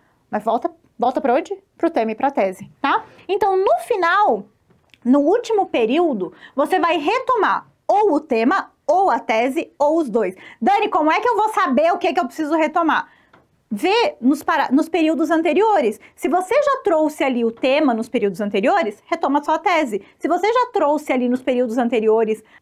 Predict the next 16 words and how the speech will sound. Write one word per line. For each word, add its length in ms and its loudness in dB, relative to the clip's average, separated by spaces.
a 80 -4
tese, 580 0
traz 220 -2
só 160 0
o 60 -2
tema. 360 0
"Eu 80 2
tô 140 0
viajando, 600 2
tô 140 -2
fazendo 280 0
uma 100 0
reflexão 760 -2
que 140 -4
faz 300 0
sentido, 640 0